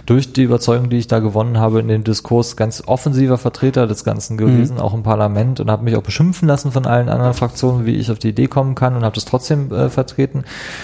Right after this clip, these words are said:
Speaker 1: Ähm, das hat, äh, eine relativ kurze Zeit sehr gut funktioniert, sowohl mit Treffen als auch eben mit Liquid Feedback. Äh, bei allen anderen Sachen, äh,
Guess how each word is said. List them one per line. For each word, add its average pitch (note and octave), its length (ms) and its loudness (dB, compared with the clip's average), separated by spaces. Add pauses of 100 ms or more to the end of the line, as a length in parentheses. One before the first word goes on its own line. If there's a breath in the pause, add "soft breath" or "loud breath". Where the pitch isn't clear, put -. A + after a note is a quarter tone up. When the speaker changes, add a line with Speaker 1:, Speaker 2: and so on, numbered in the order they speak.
(220 loud breath)
Speaker 1:
Ähm, A2 300 2
das - 180 0
hat, D#3+ 260 -2
äh, C#3 100 2 (120)
eine B2+ 160 2
relativ D#3+ 380 2
kurze D3 280 -2
Zeit B2 240 0
sehr C#3 140 2
gut D#3 220 -2
funktioniert, D3 680 -4
sowohl A2 340 0
mit A2 120 -4
Treffen D3 400 -2
als A#2+ 220 -2
auch B2+ 100 -2
eben B2 180 0
mit A#2+ 200 -2
Liquid B2 280 -4
Feedback. C#3 440 -2 (400 loud breath)
Äh, A#2 220 4
bei A2+ 160 2
allen A#2 200 4
anderen C3+ 300 2
Sachen, C#3 460 0
äh, B2 480 2